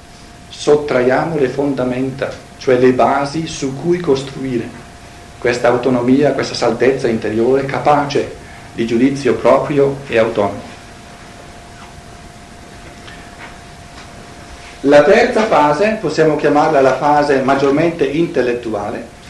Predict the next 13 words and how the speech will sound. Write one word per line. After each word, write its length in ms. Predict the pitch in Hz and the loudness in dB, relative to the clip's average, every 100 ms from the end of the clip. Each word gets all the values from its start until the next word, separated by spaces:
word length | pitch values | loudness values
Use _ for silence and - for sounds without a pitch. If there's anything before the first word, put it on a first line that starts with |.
| - - - - - - - - | -20 -20 -20 -20 -20 -20 -18 0
è 280 | 135 - - | 2 2 2
dove 560 | 185 190 156 120 - - - - - - - | 4 4 4 0 -2 -12 -20 -20 -20 -20 -6
il 200 | 135 131 | -4 2
ragazzo 680 | 131 123 110 110 - 196 - - - - - - | 4 4 2 0 -4 -4 -4 -12 -20 -20 -20 -6
e 320 | 110 110 - - | -4 -4 -8 -16
la 160 | 110 110 | -4 0
ragazza, 500 | 107 110 117 - 110 | 0 0 -2 -6 -8
non 220 | 107 120 | -2 -2
più 160 | 113 151 | -2 -2
bambino 460 | 123 113 113 123 110 | 0 0 0 0 -2
e 60 | |
bambina, 520 | 107 98 107 107 107 - | -6 -8 -8 -8 -10 -10
comincia 680 | 123 107 104 - 101 - | -8 -8 -8 -10 -12 -16